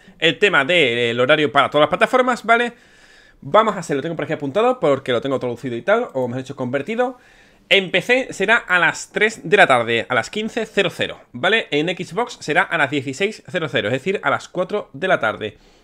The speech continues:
Y en PlayStation será a las cinco de la tarde, es decir, a las diecisiete cero cero, ¿vale? Facilito. Tres de la tarde en P C, cuatro de la tarde en Xbox y cinco de la tarde en PlayStation, ¿vale? Tendremos por aquí el tema del pesito, aquí lo tenemos.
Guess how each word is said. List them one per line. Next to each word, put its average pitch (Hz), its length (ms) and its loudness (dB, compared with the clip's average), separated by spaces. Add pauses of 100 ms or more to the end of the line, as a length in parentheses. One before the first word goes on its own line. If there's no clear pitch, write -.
Y 214 80 -4
en 214 80 2
PlayStation 202 520 -4
será 170 200 -2
a 180 180 -2
las 147 220 -2
cinco 214 400 -2
de 190 80 0
la 180 80 2
tarde, 113 400 2
es 135 60 -2
decir, 196 320 -6
a - 40 -4
las 165 120 -2
diecisiete 165 560 -6
cero 160 200 -4
cero, - 280 -6 (420)
¿vale? 208 400 4 (220)
Facilito. 143 640 0 (840)
Tres 190 160 0
de 190 60 2
la 170 140 4
tarde 156 340 4
en 147 140 -2
P 196 80 0
C, 254 420 2
cuatro 180 380 2
de 160 80 2
la 156 80 0
tarde 147 340 0
en 185 120 -2
Xbox 185 540 -4
y 214 240 -2
cinco 220 340 -4
de 175 40 2
la 165 80 0
tarde 180 400 -2
en 175 220 -2
PlayStation, - 880 -4 (200)
¿vale? 208 460 2
Tendremos 165 560 0
por 139 160 0
aquí 165 260 -2
el 135 140 0
tema 139 240 0
del 139 320 0
pesito, 226 720 0
aquí 135 160 -4
lo 139 40 -6
tenemos. 107 400 -6